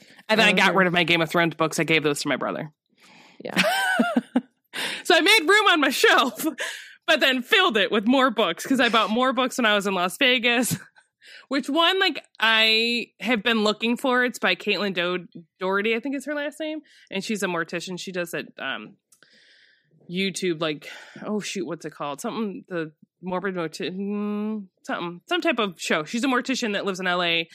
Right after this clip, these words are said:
Speaker 1: So she has a book about, like, different death, um,
Speaker 2: Like
Speaker 1: not festivals, but, like, how they do de-, like, how they, like, either celebrate or, like,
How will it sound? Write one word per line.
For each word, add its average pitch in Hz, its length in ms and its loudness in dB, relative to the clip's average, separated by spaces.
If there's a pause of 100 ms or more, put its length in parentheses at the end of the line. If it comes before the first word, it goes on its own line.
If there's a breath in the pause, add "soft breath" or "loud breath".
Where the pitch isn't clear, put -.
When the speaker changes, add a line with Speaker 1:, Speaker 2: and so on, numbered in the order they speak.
(160 loud breath)
Speaker 1:
So 220 100 -2
she 214 120 -4
has 180 80 -2
a 180 60 0
book 170 180 -2
about, 165 220 0
like, 165 160 -2
different 170 360 -4
death, 156 360 -2 (800 loud breath)
um, 156 580 -2 (600)
Speaker 2:
Like 214 100 2
Speaker 1:
not 320 200 0
festivals, 240 540 2
but, 240 100 4
like, 220 120 2
how 233 160 4
they 233 120 4
do 214 180 -2
de-, 190 300 2
like, 196 220 2
how 214 200 4
they, 185 440 4 (920)
like, 208 180 4
either 208 160 4
celebrate 214 540 4
or, 202 120 2
like, 175 320 0